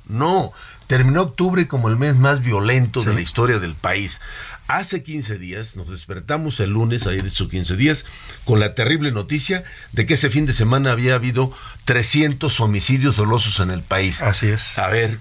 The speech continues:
Speaker 1: querido, este, Salvador, amigas y amigos que nos escuchan, esto tiene solución. Nada más que hasta ahora no hay estrategia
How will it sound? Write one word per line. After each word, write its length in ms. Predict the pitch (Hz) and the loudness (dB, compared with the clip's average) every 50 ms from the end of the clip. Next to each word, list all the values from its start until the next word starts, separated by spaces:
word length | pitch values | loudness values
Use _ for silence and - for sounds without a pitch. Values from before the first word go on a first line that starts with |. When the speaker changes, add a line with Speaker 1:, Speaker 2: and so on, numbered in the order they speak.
| - | -10
Speaker 1:
querido, 480 | - 98 95 95 107 101 101 90 85 82 - - | -10 -8 -6 -4 -4 -4 -4 -6 -6 -10 -12 -12
este, 500 | - 90 - - - 95 87 85 85 85 | -10 -10 -10 -8 -8 -6 -6 -4 -4 -6
Salvador, 420 | 85 - 95 95 92 101 104 101 - - - - - - | -4 -2 0 0 0 0 0 -2 -4 -8 -14 -18 -20 -10
amigas 420 | - - 90 104 113 110 110 104 - | -4 0 2 2 4 4 2 2 2
y 40 | 104 | 0
amigos 240 | 104 113 113 107 - | 0 2 0 0 0
que 100 | 113 107 | -2 -2
nos 140 | 101 92 101 | -2 -2 -2
escuchan, 420 | 95 - 120 107 117 98 92 - - | -2 -2 -2 0 0 -2 -2 -4 -2
esto 420 | - 165 170 - - 240 233 220 - - - - - - - - | 0 0 0 -2 -4 -6 -8 -8 -12 -18 -20 -20 -20 -8 -4 -2
tiene 160 | 139 135 123 | -2 -2 -2
solución. 540 | - - 92 95 92 90 - 175 170 113 - - - - - - - - - | -2 -4 -4 -6 -8 -6 -4 -4 -4 -4 -6 -12 -16 -20 -20 -20 -16 -6 0
Nada 160 | 113 127 135 | 0 2 2
más 180 | 143 147 131 - | 2 2 0 0
que 80 | - 127 | -2 -2
hasta 200 | - - - 120 | -2 -2 0 0
ahora 340 | 117 120 127 143 156 160 - - - | 0 2 2 0 0 -2 -6 -8 -4
no 260 | 110 110 110 113 117 | 0 2 4 4 4
hay 220 | 120 131 131 139 139 | 4 2 2 0 -2
estrategia 840 | 127 - - 110 98 90 - - 143 139 117 - - 113 98 - | -2 -2 -4 -4 -4 -4 -4 -2 -2 -2 -2 -4 -4 -6 -6 -6